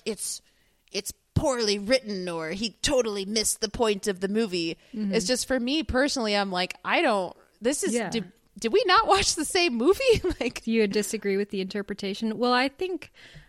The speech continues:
Speaker 2: I don't think it's about nothing but sex, but I think one of the things I love about this movie is about how much of it is about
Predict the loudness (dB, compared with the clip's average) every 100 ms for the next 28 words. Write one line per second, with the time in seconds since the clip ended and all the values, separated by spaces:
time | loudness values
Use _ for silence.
0 | _ 0 0 0 -2 -2 0 0 -2 -2
1 | -4 -2 -4 -6 -6 -6 -6 -4 -2 0
2 | -2 -2 -4 -2 -2 -2 -4 -2 -2 -2
3 | -2 -2 -4 -4 -6 -8 -4 -2 -2 -4
4 | -6 -6 -4 -4 -6 -4 -2 -2 -2 -4
5 | -4 -4 -4 -6 -6 -6 -4 -2 -4